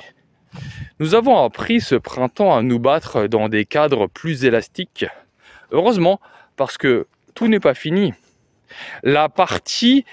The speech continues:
n'est pas jouée. » Ah, mais non. Il portait sous le bras un bouquin jaune, Les Trophées,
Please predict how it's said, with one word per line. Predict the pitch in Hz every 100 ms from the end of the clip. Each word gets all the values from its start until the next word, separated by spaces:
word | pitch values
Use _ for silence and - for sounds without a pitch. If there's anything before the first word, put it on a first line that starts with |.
| -
n'est | 160 170 185
pas | 208 196
jouée. » | 190 254 214 104 _ _ _ _ _
Ah, | 117 117 95
mais | 87 190
non. | 202 - _ _ _ _ _ _ _ - - _ - - - - - - - _ -
Il | 202
portait | 190 202 196 277
sous | 233 147
le | 127
bras | 117 131 170 208 - _ _ _ _ -
un | 156 156
bouquin | 139 196 - - 208
jaune, | 151 135 117 92 87 - - _ _ -
Les | 120 131
Trophées, | - 220 - 110